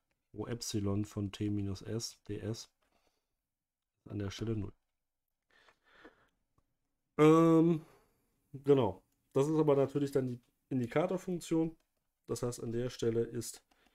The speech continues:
der Indikator Abschneidefunktion. Das ist die Abschneidefunktion gleich hier.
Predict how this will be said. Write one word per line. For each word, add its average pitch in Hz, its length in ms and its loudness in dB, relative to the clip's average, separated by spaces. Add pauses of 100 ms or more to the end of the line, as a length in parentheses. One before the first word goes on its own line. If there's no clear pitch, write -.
(240)
der 117 120 -4
Indikator 113 800 -2 (1500)
Abschneidefunktion. 98 1080 -6
Das - 120 -20
ist - 80 -16
die 117 60 -10
Abschneidefunktion 107 880 -10
gleich - 160 -20
hier. - 180 -20